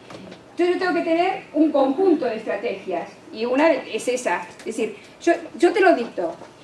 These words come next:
Y entonces ahí me doy cuenta si le importa el sonido o no le importa. Estamos hablando de este ejemplo y en tantos otros, pero en este ejemplo. Si le importa el sonido, como la primer nena, que yo me di cuenta que, que la pizarra ponía policía y ponía,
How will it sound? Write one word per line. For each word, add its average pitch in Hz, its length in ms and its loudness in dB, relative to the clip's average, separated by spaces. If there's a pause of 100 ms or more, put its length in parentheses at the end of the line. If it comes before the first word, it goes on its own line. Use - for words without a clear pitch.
(220)
Y - 80 0
entonces 370 340 0
ahí 339 160 8
me 359 120 6
doy 349 140 4
cuenta 320 500 4
si 262 120 -6
le 240 100 -4
importa 349 480 2
el 339 80 4
sonido 349 500 6
o 277 60 2
no 330 120 6
le 320 80 6
importa. 202 440 -4
Estamos 277 240 -2
hablando 302 240 4
de 269 80 2
este 240 180 -2
ejemplo 339 360 2
y 294 100 4
en 233 100 -4
tantos 240 280 -4
otros, - 320 -2
pero 170 120 -4
en 233 60 -8
este 240 160 -10
ejemplo. 170 340 -8 (340)
Si 247 160 -8
le 226 80 -6
importa 294 360 4
el 320 60 4
sonido, 349 400 4
como 220 140 -4
la 214 140 2
primer 254 280 0
nena, 320 380 4 (540)
que 208 80 -10
yo 233 100 -4
me 247 100 -2
di 254 120 -4
cuenta 285 400 2
que, 208 280 -8 (400)
que 220 280 -6
la 220 120 -4
pizarra 277 440 0
ponía 247 280 -4
policía 254 540 0
y 190 60 -4
ponía, 269 500 -2